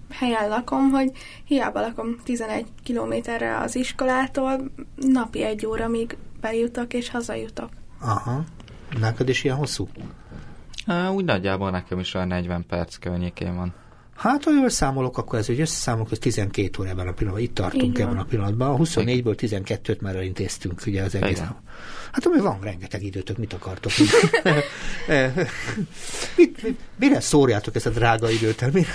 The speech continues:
Speaker 2: mire szól a napi program? Hm?
Speaker 1: Hozzátenném azt, hogyha hazamegyünk az iskolából,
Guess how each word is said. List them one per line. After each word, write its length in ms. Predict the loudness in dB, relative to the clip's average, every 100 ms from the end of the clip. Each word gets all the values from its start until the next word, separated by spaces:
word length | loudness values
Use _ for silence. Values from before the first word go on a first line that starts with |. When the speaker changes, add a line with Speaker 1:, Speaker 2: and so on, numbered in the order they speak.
| 2
Speaker 2:
mire 200 | 4 4
szól 320 | 4 4 4
a 100 | 4 0 -4 -10 -4 0 2
napi 260 | 2 0
program? 440 | -2 -2 0 -4 -4
Hm? 60 | -2 -2 -4 -10 -16 -16 -16 -16 -14 -16 -16 -18 -18 -10
Speaker 1:
Hozzátenném 720 | -4 -2 0 -2 -4 -6 -4
azt, 200 | -2 -2
hogyha 220 | -2 -2 -2
hazamegyünk 600 | -2 0 -2 0 -2 -2
az 120 | -4
iskolából, 720 | -4 -4 -2 0 0 0 -2